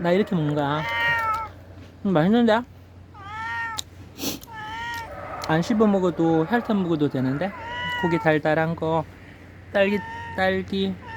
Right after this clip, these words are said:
크림인데? 너 단 거 좋아하잖아, 니들. 아니야? 음.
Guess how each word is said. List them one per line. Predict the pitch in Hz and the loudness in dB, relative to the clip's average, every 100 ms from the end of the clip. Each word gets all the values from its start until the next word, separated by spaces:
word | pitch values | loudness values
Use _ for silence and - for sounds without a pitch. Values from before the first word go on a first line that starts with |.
| - | -6
크림인데? | - 208 196 156 139 196 - - - - - 960 - - - - - - - | 0 4 4 4 4 2 0 -16 -16 -12 -8 -6 -6 -6 -6 -8 -10 -12 -2
너 | 156 | 4
단 | 170 165 | 6 6
거 | 175 | 4
좋아하잖아, | 196 190 170 156 147 117 | 4 4 4 4 2 2
니들. | 113 113 117 120 - - - - 508 988 - - - | 2 0 -4 -6 -4 -4 -2 0 0 0 -2 -8 -4
아니야? | 151 160 220 - - - - - - - - - - - - - - - - - - - - - 480 494 466 - - - | 0 4 4 2 -8 -8 -8 -8 -6 -6 -4 -4 -4 -4 -4 -4 -4 -2 -2 -2 0 2 2 0 -2 -2 -2 -4 -6 -6
음. | 151 151 151 151 | -6 -4 -4 -4